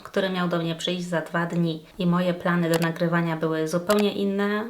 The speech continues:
Wczoraj zresztą wieczorem jeszcze nagrywałam film, słuchajcie, z nowościami w mojej kolekcji i tam ten produkt sprawdziłby się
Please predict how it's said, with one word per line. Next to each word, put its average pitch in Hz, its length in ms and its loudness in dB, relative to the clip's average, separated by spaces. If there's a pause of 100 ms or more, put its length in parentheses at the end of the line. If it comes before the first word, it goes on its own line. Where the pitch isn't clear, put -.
(160)
Wczoraj 190 440 2
zresztą 175 420 2
wieczorem 170 460 2
jeszcze 170 200 -2
nagrywałam 175 640 0
film, 175 260 0
słuchajcie, 170 520 -2
z 165 440 -2
nowościami 175 760 0
w - 80 -16
mojej 165 300 0
kolekcji 170 680 -2 (460)
i 175 60 -2
tam 185 300 -2
ten 175 160 0
produkt 175 500 -2
sprawdziłby 175 640 -4
się 165 320 -2